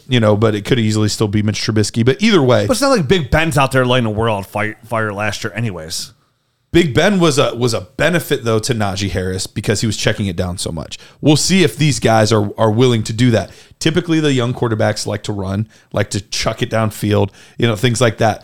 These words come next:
Speaker 1: So we'll see. It's typically these, these more, you know, the Matt Ryans, the
Speaker 2: Yeah.
Speaker 1: Drew Breeses, the Tom Brady's that, that tend to check it down a little bit more. And, and that's what, exactly what Roethlisberger did last year. And, and Najee led the league in, in receptions, uh, from the running back position. So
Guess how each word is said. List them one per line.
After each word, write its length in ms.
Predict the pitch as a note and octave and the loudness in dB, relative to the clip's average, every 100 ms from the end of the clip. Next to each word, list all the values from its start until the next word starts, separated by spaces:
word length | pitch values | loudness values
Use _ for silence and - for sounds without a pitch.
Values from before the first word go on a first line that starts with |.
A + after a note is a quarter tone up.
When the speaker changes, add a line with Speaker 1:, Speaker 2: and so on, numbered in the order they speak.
| _ - | _ 0
Speaker 1:
So 160 | C3+ | 2
we'll 220 | B2+ D3 | 4 4
see. 320 | C#3 - F3 A#2 | 2 0 2 2
It's 160 | - | 0
typically 460 | - B2 B2+ B2+ A#2+ | -2 -2 0 0 2
these, 360 | A2+ G#2+ G#2 | 2 0 -2
these 300 | - A2 G#2 | -2 -2 0
more, 400 | G#2+ G#2 G#2 G#2+ | 0 0 2 2
you 100 | A#2+ | 2
know, 120 | A2 G#2 | 0 0
the 120 | G#3+ | -4
Matt 240 | F2 E2+ | -6 -10
Ryans, 600 | - F#2 G2 G2+ G#2 A2 G2+ | -10 -8 -6 -8 -6 -6 -2
the 240 | G2+ G2 - | -2 -2 -2
Speaker 2:
Yeah. 160 | A2+ | 0
Speaker 1:
Drew 180 | B2 B2+ | 2 2
Breeses, 500 | A2+ A2 A2+ A#2 G#2+ | 2 2 2 2 -2
the 100 | A2 | -4
Tom 260 | - A2 G2+ | -2 0 0
Brady's 360 | G2 G2+ G2+ | 0 -2 -2
that, 200 | G2 G2 - - | -4 -8 -12 -6
that 160 | G#2+ - | -6 0
tend 220 | A#2 G#2 | 0 0
to 60 | |
check 220 | F#2+ G2+ G2 | 0 -2 -2
it 120 | F2+ | -2
down 160 | G2 | -2
a 40 | F#2 | 0
little 160 | F#2 | 0
bit 160 | F#2+ - | 0 -2
more. 220 | F#2+ F#2+ | -2 -2
And, 100 | F#2+ - - | -4 -8 -4
and 100 | B2+ | 0
that's 140 | C3 C#3 | 0 0
what, 80 | A#2+ | -2
exactly 340 | A#2 A2 A#2+ | 0 0 -2
what 120 | F2+ | -2
Roethlisberger 580 | G2+ G2 - - G2+ G2 | -2 -4 -6 -6 -4 -4
did 160 | G2 G2+ | -6 -4
last 300 | G2+ G2+ A2+ | -4 -4 -4
year. 100 | G#2 | -4
And, 120 | G2+ - - | -4 -6 -2
and 100 | B2+ | 2
Najee 400 | C3 B2+ C#3 A2 | 4 4 2 0
led 280 | G2+ A2 A#2+ | 0 0 2
the 80 | |
league 440 | A#2+ G#2 G2+ G#2 - | 2 2 0 -2 -2
in, 280 | G2 G2 - | -2 -2 -4
in 140 | G2+ | -4
receptions, 580 | G#2 - B2 - G2+ G#2+ - - - | -4 0 0 0 -6 -8 -12 -20 -4
uh, 160 | G2 G2 | 0 0
from 220 | A2 G2+ | 0 0
the 60 | G#2 | 2
running 260 | A2 G2+ | 2 2
back 180 | F#2+ - | -2 -4
position. 340 | G2 F#2+ - | -6 -6 -4
So 120 | G2 | -2